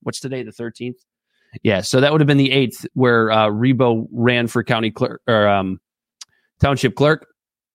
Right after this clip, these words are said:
uh, and said, "We just plan on making it as difficult as we possibly can for them to continue their process. They don't even have a s-, they don't even have a site planned.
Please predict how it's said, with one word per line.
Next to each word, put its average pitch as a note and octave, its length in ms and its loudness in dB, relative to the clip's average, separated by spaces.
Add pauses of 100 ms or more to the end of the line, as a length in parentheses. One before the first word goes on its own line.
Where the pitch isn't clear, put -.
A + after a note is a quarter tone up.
(600)
uh, B2 180 0
and B2+ 160 -2
said, C3+ 320 2
"We C3+ 240 2
just F#3+ 240 -4
plan E3+ 240 2
on C3+ 240 4
making C#3+ 380 2
it C3+ 200 2
as A#2+ 200 0
difficult D3+ 480 2
as C3 180 0
we B2 100 0
possibly C3+ 640 -2
can A2+ 400 0 (240)
for B2+ 100 -4
them B2 220 2
to A#2+ 80 -2
continue A#2+ 400 0
their G#2+ 140 2
process. - 680 -4 (380)
They A2+ 80 2
don't C3+ 180 2
even D#3 200 2
have C3+ 240 0
a - 20 -2
s-, - 280 -10
they C3 120 2
don't D3 140 0
even E3 140 0
have D#3 120 0
a B2 60 -4
site - 460 -2
planned. G2+ 480 -2